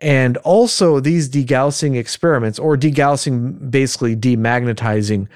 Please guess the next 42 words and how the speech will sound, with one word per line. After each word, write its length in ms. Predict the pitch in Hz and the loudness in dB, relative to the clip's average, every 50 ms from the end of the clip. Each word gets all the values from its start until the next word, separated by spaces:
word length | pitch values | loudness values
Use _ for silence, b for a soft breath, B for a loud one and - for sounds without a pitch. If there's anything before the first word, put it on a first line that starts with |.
| B B B B B B B B B _ _ _ - | B B B B B B B B B _ _ _ -4
these 340 | 147 143 175 202 208 180 | 0 2 2 2 2 2
experiments 720 | 190 160 143 - - - 190 208 220 202 151 127 123 - - | 0 0 -2 -4 -2 0 2 2 4 4 2 0 0 -2 -2
would 180 | 131 139 147 | 0 0 2
not 280 | 147 165 156 156 147 - | 2 2 0 0 -2 -4
have 420 | - 139 147 143 139 131 120 127 - - | -4 -2 0 0 0 0 -2 -6 -8 -6
any 260 | - 147 160 165 156 | -2 0 2 2 2
sort 240 | - - 160 143 135 | 2 2 2 2 2
of 80 | 117 | 0
visual 640 | 110 113 131 135 123 120 131 120 117 117 113 113 - | 0 0 0 0 0 0 -2 0 0 0 -2 -4 -6
effect. 580 | 117 107 - - - 120 - - _ - - | -10 -10 -6 -2 -2 -2 -2 -4 _ -6 -4
You 80 | 131 127 | -2 0
wouldn't 500 | 127 156 180 175 175 151 - _ - 123 | 2 2 2 2 0 -4 -8 _ -8 -4
be 220 | 120 135 143 139 | 0 2 2 2
able 180 | 143 131 131 127 | 2 2 0 -2
to 180 | 117 - 123 113 | -4 -4 -4 -4
see 480 | - - - - 160 160 147 131 127 | -2 -4 -2 0 0 2 2 2 2
that 160 | 120 117 117 117 | 2 2 0 0
it 80 | 110 | 0
was 160 | 117 113 110 | -2 -2 -4
going 400 | 110 107 135 120 117 113 107 107 | -2 0 0 2 2 2 0 0
on 440 | 117 - 113 113 98 - - - - - _ _ _ _ _ _ _ - | 0 0 0 -2 -2 -6 -8 -12 -18 -20 _ _ _ _ _ _ _ -6
at 180 | - 123 120 120 | -2 0 2 4
all. 340 | 135 143 120 95 - - _ b b b b b b b b b b _ - | 4 2 2 0 -4 -12 _ b b b b b b b b b b _ -6
Uh, 380 | - 127 117 113 113 117 113 120 123 - | -2 0 0 2 0 0 -2 -4 -6 -6
it 300 | - 143 135 - _ - | -4 -4 -4 -4 _ -4
probably 380 | - 135 143 180 214 240 247 | 0 2 2 4 4 4 4
wouldn't 240 | 226 220 220 202 208 | 4 2 2 2 2
even 200 | 214 202 180 190 | 0 0 0 2
make 240 | 175 175 180 175 - | 2 2 0 0 0
any 180 | 180 175 165 143 | 0 2 2 2
noise. 500 | 139 170 175 123 95 92 87 92 104 107 | 2 2 2 0 0 -2 -6 -6 -6 -4
Maybe 340 | 107 120 143 151 147 151 | -2 0 0 2 2 2
if 140 | 143 131 - | 0 0 0
you 80 | 139 127 | -2 -2
were 100 | 117 110 | -2 -4
close 380 | - - 156 135 127 - - | -2 0 0 0 0 0 0
up, 160 | 139 135 - 131 | -2 -2 -2 -2
it 60 | 123 | -4
would 120 | 113 107 | -2 -2
make 160 | 113 117 113 | -2 -2 -2
some 220 | - - 113 101 104 | -4 -6 -8 -8 -8
clicking. 560 | - - 151 165 - 202 208 202 190 175 - | -4 -2 -2 0 0 0 0 0 -2 -4 -8